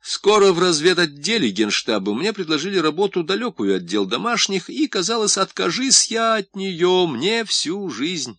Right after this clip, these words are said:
таскать бы по слякоти галоши полковника. Первый вопрос был таков.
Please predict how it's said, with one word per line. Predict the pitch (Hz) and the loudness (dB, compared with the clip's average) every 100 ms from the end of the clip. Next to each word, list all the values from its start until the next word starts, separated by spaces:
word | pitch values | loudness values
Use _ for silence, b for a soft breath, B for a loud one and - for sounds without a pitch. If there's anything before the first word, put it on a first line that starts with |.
| _ | _
таскать | - - - - 214 156 | -8 -2 -2 -2 -4 -4
бы | 165 | -6
по | 147 | -2
слякоти | - 123 135 120 - 104 | 0 0 -4 -6 -10 -8
галоши | 92 95 127 - 123 | -4 -2 -2 -4 -10
полковника. | - 104 95 - 107 98 95 95 - - B B B B _ _ | -8 -10 -10 -8 -4 -2 -4 -10 -14 -20 B B B B _ _
Первый | - 190 196 185 | 2 4 4 0
вопрос | 175 170 170 | -2 -2 -4
был | 135 135 | -4 -6
таков. | 127 104 95 - | -6 -8 -8 -10